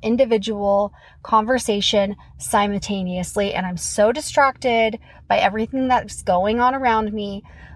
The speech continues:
But at least I know I'm not gonna get interrupted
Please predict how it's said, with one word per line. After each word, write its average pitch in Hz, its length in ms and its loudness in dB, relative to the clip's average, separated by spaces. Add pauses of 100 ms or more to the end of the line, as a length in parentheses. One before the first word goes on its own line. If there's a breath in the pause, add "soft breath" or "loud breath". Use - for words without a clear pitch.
But 269 720 2 (300)
at 220 160 -2
least 262 320 -2
I 254 140 2
know 202 600 4
I'm 208 200 0
not 190 180 0
gonna 202 220 -4
get 180 320 0 (680)
interrupted 180 760 -6